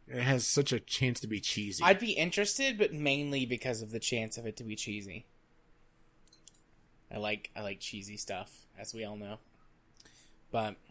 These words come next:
Speaker 1: So, think we're
Speaker 2: Yeah, I
Speaker 1: done
Speaker 2: think
Speaker 1: here,
Speaker 2: s-,
Speaker 1: or do you have
Speaker 2: no,
Speaker 1: any
Speaker 2: I think
Speaker 1: other
Speaker 2: so. I
Speaker 1: thoughts?
Speaker 2: was about to offer up the, "So, are you ready to move on?"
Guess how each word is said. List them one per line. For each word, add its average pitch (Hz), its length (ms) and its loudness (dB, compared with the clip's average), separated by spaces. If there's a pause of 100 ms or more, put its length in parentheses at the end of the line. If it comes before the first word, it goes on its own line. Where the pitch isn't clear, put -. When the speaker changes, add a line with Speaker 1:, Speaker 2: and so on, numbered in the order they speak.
(220)
Speaker 1:
So, 113 800 8
think 131 260 4
we're 120 140 6 (120)
Speaker 2:
Yeah, 180 180 8
I 180 60 10
Speaker 1:
done 135 100 6
Speaker 2:
think 151 120 8
Speaker 1:
here, 175 180 8
Speaker 2:
s-, - 80 4
Speaker 1:
or 107 300 2
do 110 180 -4
you 113 60 4
have 110 80 2
Speaker 2:
no, 240 140 8
Speaker 1:
any - 40 6
Speaker 2:
I - 120 4
think 202 100 2
Speaker 1:
other 95 80 2
Speaker 2:
so. 143 220 8
I 131 60 6
Speaker 1:
thoughts? 147 120 8
Speaker 2:
was 147 100 2
about 139 280 4
to 127 240 0
offer 123 340 2
up 120 240 4
the, 117 300 0
"So, 220 320 4
are 117 60 6
you 123 160 0
ready 131 160 4
to 127 60 2
move 135 240 2
on?" 170 400 4